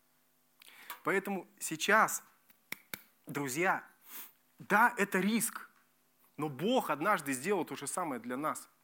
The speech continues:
Бог открыл свое сердце вот таким людям, как мы. Он рисковал.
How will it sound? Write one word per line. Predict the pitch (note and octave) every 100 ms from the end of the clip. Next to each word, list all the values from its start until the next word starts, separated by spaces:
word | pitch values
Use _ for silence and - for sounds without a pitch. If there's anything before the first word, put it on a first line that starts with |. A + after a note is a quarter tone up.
| _ - - - -
Бог | C#3 A3+ A3+
открыл | F#3+ - G#3 B3
свое | - B3+
сердце | A#3+ - F3+ E3+ - F3 _ _ _ _ _ - -
вот | C#3 -
таким | E3+ - A#3
людям, | G#3 G#3+ F#3+
как | - D#3 F#3+
мы. | G#3+
Он | D3 D3+
рисковал. | F#3 F3+ - F3+ A3 G3+ A#2+